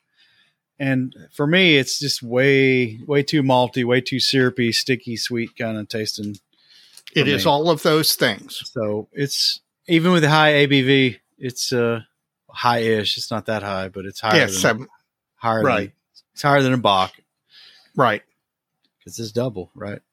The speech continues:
Speaker 2: Yeah, it's a Doppelbock.
Speaker 1: <laughs> Uh, I don't know. It's, it's not one I would go back to very often.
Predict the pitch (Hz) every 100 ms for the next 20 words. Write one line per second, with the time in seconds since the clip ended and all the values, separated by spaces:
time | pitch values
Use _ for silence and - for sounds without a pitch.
0 | _ 135 _ _ - 147 107 156 117 117
1 | - 104 113 - - - _ - - 160
2 | - - - - _ - - 143 - _
3 | - 143 151 - _ _ - - _ _
4 | _ - 135 117 110 107 127 - 160 -
5 | 156 156 151 135 123 123 110 104 _ -
6 | 123 _ 123 120 104 101 - 113 101 98
7 | 95 90 90 _